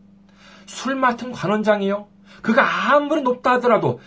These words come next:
이 바로 왕으로부터 이 막강한 권력을 위임받은 총리 요셉에 비하겠습니까? 오히려 그가 요셉까지도 섬기게 되었을 것입니다. 우리는 기억해야 합니다.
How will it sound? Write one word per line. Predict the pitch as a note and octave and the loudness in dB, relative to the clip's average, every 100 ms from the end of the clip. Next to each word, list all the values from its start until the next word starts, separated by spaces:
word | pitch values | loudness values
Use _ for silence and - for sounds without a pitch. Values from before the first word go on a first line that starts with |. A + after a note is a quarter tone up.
| - | -6
이 | G3 | -6
바로 | - C3+ F3 B3 | -2 2 4 6
왕으로부터 | C4 C4+ C#4+ B3 A#3 - G3 - | 6 6 4 2 -2 0 -2 0
이 | G3 | 0
막강한 | D3 B2+ C3 G#3+ B3+ B3 | 2 0 -2 -2 -2 -2
권력을 | - D3+ G3 A3+ F#3+ | 0 2 4 4 2
위임받은 | D3+ G3+ B3+ A3+ B3 C#3 - | 0 0 0 0 0 0 -6
총리 | - C4+ D4 C#4 F3+ A2+ | -8 -6 -6 -4 -4 -2
요셉에 | A2 C3 D#3 - B3 C4+ | 0 0 0 -4 -4 -4
비하겠습니까? | B3+ A#3+ A#3 - A3+ G#3+ G#3 - _ _ _ - - _ - - - | -4 -4 -6 -8 -10 -8 -12 -12 _ _ _ -20 -20 _ -20 -10 2
오히려 | C#4 C#4+ - | 4 4 2
그가 | - G3+ G#3 | 2 2 2
요셉까지도 | C3+ E3 C#4+ D4 - D4 G#3+ E3+ - - | 2 2 2 -2 2 2 2 -8 -10 -20
섬기게 | - G#3+ C4 A#3 D#3 B2+ D#3 - _ - | -20 -18 -12 -10 -6 -6 -8 -16 _ -20
되었을 | - A2+ G#2+ - C3 | -4 -2 -2 -2 -4
것입니다. | D#3 C3+ A#2+ - - - - - _ _ - - - | -4 -4 -8 -8 -16 -20 -20 -20 _ _ -20 -20 -6
우리는 | B2 C3+ D3 D#3 | 2 4 4 0
기억해야 | D3+ C#3+ - D#3+ | 2 2 2 0
합니다. | D#3 D#3 D#3 D3 | 2 0 2 0